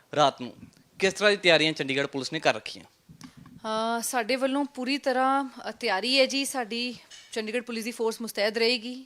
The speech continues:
Speaker 2: ਹਜ਼ਾਰ ਤੋਂ ਉੱਪਰ ਪੁਲਿਸ ਆਫੀਸਰਸ ਫੀਲਡ 'ਤੇ ਰਹਿਣਗੇ, ਸਾਰੇ ਸੀਨੀਅਰ ਆਫੀਸਰਸ ਵੀ ਫੀਲਡ 'ਤੇ ਰਹਿਣਗੇ।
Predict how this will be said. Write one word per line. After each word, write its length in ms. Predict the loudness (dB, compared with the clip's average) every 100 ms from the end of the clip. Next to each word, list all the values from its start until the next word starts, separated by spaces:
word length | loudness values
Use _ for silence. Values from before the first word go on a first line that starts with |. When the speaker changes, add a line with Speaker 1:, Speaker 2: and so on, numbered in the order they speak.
| -14 -4
Speaker 2:
ਹਜ਼ਾਰ 260 | 0 2
ਤੋਂ 140 | 0 -6
ਉੱਪਰ 180 | -6 -8
ਪੁਲਿਸ 320 | -8 -8 -8
ਆਫੀਸਰਸ 440 | -10 -8 -8 -8
ਫੀਲਡ 240 | -10 -10 -6
'ਤੇ 180 | -4
ਰਹਿਣਗੇ, 360 | -4 -4 -6 -6
ਸਾਰੇ 260 | -4 -2 -2
ਸੀਨੀਅਰ 300 | -6 -2 -2
ਆਫੀਸਰਸ 380 | -4 -8 -10
ਵੀ 180 | -8 -10
ਫੀਲਡ 240 | -8 -12 -8
'ਤੇ 160 | -6
ਰਹਿਣਗੇ। 420 | -4 -6 -6 -10